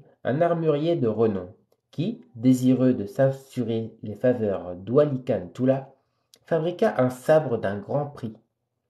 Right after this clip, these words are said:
L'ouvrage terminé, il chargea son fils,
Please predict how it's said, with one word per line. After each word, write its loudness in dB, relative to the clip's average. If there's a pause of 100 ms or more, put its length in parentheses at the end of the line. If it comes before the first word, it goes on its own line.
(640)
L'ouvrage 4
terminé, -4 (200)
il -6
chargea 0
son -6
fils, -10